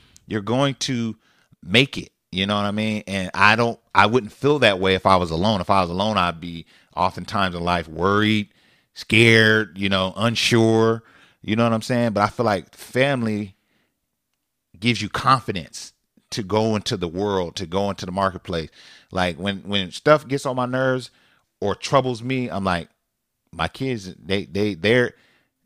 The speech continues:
they look at me as dad. They're not looking at me like, um,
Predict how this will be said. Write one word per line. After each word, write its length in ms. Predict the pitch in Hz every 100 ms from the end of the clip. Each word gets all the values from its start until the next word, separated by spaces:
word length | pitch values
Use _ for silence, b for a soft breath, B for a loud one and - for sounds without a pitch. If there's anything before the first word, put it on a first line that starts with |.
| _ _ _ -
they 160 | 101 123
look 160 | 131
at 60 | 113
me 120 | 110
as 140 | 98 85
dad. 280 | 120 87
They're 140 | 92 113
not 180 | 113 98
looking 460 | 123 117 95 90 - -
at 180 | 92 87
me 120 | 90
like, 340 | 85 82 80 _ b b b _
um, 580 | 82 80 76 76 73 92